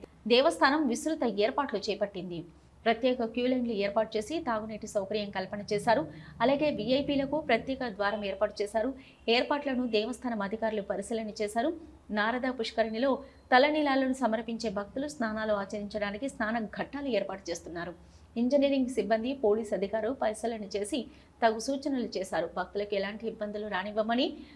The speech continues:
సుదర్శనం జరిగే విధంగా ఏర్పాట్లు చేసినట్లు ఆడి కృతిక రోజున అధిక మంది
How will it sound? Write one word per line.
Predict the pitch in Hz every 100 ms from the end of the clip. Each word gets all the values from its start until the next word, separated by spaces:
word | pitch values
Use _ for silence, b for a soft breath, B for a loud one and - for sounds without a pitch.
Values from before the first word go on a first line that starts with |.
| -
సుదర్శనం | - 240 294 294 320 294
జరిగే | 254 247 240
విధంగా | 226 226 226
ఏర్పాట్లు | 220 190 196 233 226 214
చేసినట్లు | 196 208 190 233 269 202
ఆడి | 196 208
కృతిక | 190 185 196
రోజున | 190 185 226
అధిక | 196 - 226 233
మంది | 220 196